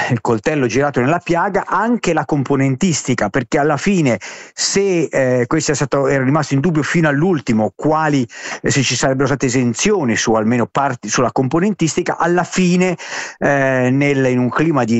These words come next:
di, di confusione, eh, come che sempre un po' segue, spesso segue gli annunci di Trump, comunque ecco, le esenzioni sulla componentistica sono in realtà limitate,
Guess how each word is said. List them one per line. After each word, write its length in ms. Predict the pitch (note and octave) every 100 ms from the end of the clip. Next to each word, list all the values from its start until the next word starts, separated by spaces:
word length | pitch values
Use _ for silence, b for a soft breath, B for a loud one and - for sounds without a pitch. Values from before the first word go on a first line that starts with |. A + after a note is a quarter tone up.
| A2
di, 120 | A2 A2
di 280 | A2 A#2 G#2
confusione, 960 | A#2+ A2 B2 A2 C3+ D#3 C#3+ B2 A#2
eh, 520 | A#2 A#2+ A2 A2+ G#2+ A2
come 220 | A2 A2
che 140 | - A2
sempre 420 | - C#3+ B2+ B2
un 80 | A2
po' 120 | B2
segue, 360 | - C3+ A#2
spesso 400 | A2+ - E3+ -
segue 320 | A2+ B2 G#2 G#2+
gli 40 |
annunci 340 | A2 C3 B2
di 60 | F3+
Trump, 280 | D3+ C#3 B2
comunque 500 | F#3+ D3+ C#3 - C3+
ecco, 200 | - A#2
le 160 | C#3+ E3
esenzioni 480 | D3 C#3+ - F#3
sulla 220 | C#3+ C#3 A#2+
componentistica 760 | C3 D3 D3+ D3 F#3 - D3+
sono 260 | B2+ D3+ C#3
in 60 |
realtà 280 | C#3 C#3 D3
limitate, 580 | B2+ C3 B2 D3+ C3